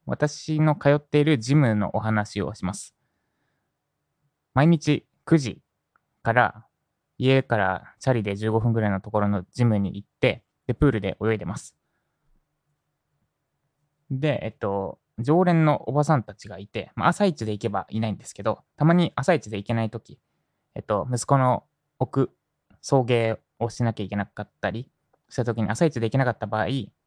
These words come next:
十一時とか十二時とか、まあ、比較的空いてる、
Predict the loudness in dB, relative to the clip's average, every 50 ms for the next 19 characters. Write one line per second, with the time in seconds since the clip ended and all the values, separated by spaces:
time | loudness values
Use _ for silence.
0 | _ _ _ _ _ _ _ _ -4 0 2 4 4 4 2 0 -2 0 0 0
1 | -2 -2 -4 -2 -2 -2 -2 -2 -6 -10 -14 -14 -16 _ _ _ -4 -4 -2 0
2 | -2 -2 -2 -2 -4 -2 -2 -2 -2 0 0 0 0 2 2 2 2 2 0 -4
3 | -6